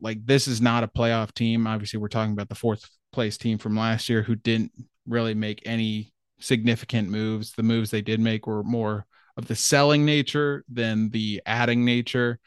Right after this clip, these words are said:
Um, they're gonna need Zach Allen and Merrill Kelly to really step up if they have any shot,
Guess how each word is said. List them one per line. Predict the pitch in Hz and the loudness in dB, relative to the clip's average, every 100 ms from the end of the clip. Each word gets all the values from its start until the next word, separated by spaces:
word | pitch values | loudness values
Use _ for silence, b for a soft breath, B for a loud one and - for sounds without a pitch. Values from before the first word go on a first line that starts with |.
| b b b - | b b b -2
Um, | 117 104 92 69 110 - | 0 0 -2 -6 -12 0
they're | 131 | 4
gonna | 127 127 | 6 6
need | 117 120 120 | 6 6 4
Zach | 113 117 110 | 2 -2 -2
Allen | 113 110 110 | -4 -2 0
and | 107 | 0
Merrill | 107 107 107 | 2 0 0
Kelly | 110 107 104 | -2 -2 -4
to | - 110 104 101 - _ _ | -4 -4 -4 -8 -16 _ _
really | 120 117 123 120 113 | -6 0 4 4 2
step | - 113 107 | 0 -2 -2
up | 113 113 | -4 -4
if | 110 | -6
they | - | -6
have | 110 104 | -6 -6
any | - 123 117 | -2 0 0
shot, | 123 113 107 | 0 0 -2